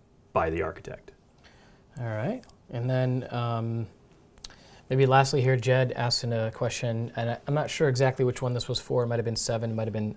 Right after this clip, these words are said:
Speaker 2: uh, eight. Uh, his question was, "Would that separation for multiple primes need to be spelled out before bidding?"
Speaker 1: Uh, technically, you would, um, but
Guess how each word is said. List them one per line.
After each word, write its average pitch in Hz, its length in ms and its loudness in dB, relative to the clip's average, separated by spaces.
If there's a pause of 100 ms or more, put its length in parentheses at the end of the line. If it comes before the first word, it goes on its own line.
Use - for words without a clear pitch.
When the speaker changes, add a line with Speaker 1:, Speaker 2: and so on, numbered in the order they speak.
Speaker 2:
uh, 107 180 -2
eight. 113 260 -2 (400)
Uh, 104 280 2 (260)
his 104 120 -4
question 120 300 0
was, 110 120 0
"Would 110 140 0
that 117 180 0
separation 117 540 0
for 113 120 -4
multiple 110 400 -2
primes 104 640 -6 (360)
need 117 160 -2
to 110 60 -2
be 104 120 -2
spelled 107 380 2
out 101 320 0 (600)
before 107 460 0
bidding?" 87 440 -6 (1600)
Speaker 1:
Uh, 123 320 6 (380)
technically, 131 540 8
you 113 180 2
would, 123 480 8
um, 107 380 2 (160)
but 139 420 6